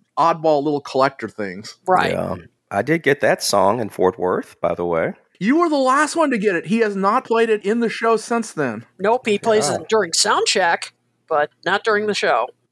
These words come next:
Speaker 3: Yeah, I was very happy.
Speaker 1: So
Speaker 3: That was one of those songs where most of the crowd got up at that point. And I was like, "I'm not going anywhere." <laughs>
Speaker 2: Good.
Speaker 3: Staying where
Speaker 1: Oh.
Speaker 3: I'm at. Susan took off.
Speaker 1: And to let you know, I did go and look at the video.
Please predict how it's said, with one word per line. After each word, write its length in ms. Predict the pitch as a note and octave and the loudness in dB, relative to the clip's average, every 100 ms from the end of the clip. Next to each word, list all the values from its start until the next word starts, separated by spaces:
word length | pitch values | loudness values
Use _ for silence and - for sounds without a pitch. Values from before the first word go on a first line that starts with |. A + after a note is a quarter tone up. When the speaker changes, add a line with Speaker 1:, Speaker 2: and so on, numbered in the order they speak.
| - | -8
Speaker 3:
Yeah, 240 | F2+ F#2 - | -4 -4 -4
I 80 | G2+ | -4
was 140 | G#2+ | -2
very 260 | - A2 A2+ | 2 2 2
happy. 420 | A2 A#2 C3 G#2 | 0 0 -2 -4
Speaker 1:
So 40 | G#2+ | -2
Speaker 3:
That 100 | A2 | 0
was 180 | A#2+ - | 0 2
one 120 | A#2 | 2
of 60 | |
those 180 | A2 G#2 | 2 2
songs 440 | - A2 G#2+ A2 - | 2 2 2 2 0
where 140 | F#2+ | 0
most 320 | F#2+ A#2+ - | 0 0 0
of 60 | E2+ | -2
the 80 | F2+ | -2
crowd 360 | - F#2+ F2 | 0 0 2
got 220 | G2+ F#2 | 0 2
up 180 | G2+ - | 0 -2
at 120 | - | -2
that 200 | D#2 D2 | 0 -2
point. 300 | - A#1+ A#1 - | -4 -10 -10 -8
And 80 | G2 | -4
I 80 | A2 | -2
was 160 | G#2+ | -2
like, 200 | G#2+ F2+ | -2 0
"I'm 140 | A#2 G3 | -2 0
not 180 | F2 B1+ | -2 0
going 280 | F#2 D#2+ | 2 2
anywhere." 400 | F2+ F2+ C#2 A#1+ - D3+ E3 - | 2 2 0 -2 -4 -8 -10 -10
<laughs> 340 | - _ - | -10 _ -6
Speaker 2:
Good. 320 | A3 A#3 F#3+ C#3 C3 | -2 0 0 -2 -4
Speaker 3:
Staying 300 | A#2+ G#2+ G2+ | -2 0 2
where 240 | F#3+ E3 | 2 0
Speaker 1:
Oh. 60 | D#3+ | -2
Speaker 3:
I'm 60 | |
at. 220 | C#2+ - - - | -2 -4 -8 -6
Susan 360 | E3+ G3 C#3 | -4 -2 -2
took 180 | G#2 G#2 - | -2 -4 0
off. 280 | F#2+ F2+ F#2 - | 4 4 2 0
Speaker 1:
And 140 | G3+ G3+ | 0 2
to 80 | |
let 200 | G#3 G#3+ | 2 2
you 60 | A3+ | 2
know, 160 | G3+ F3+ | 2 4
I 80 | D#3+ | 2
did 200 | G3 F3+ - | 0 -4 -4
go 180 | G#3 G#3 | 0 0
and 160 | G3 F3 | 0 0
look 220 | G3 G#3 | -2 0
at 60 | F3 | -4
the 60 | |
video. 300 | D#3+ F3+ E3+ | -2 0 0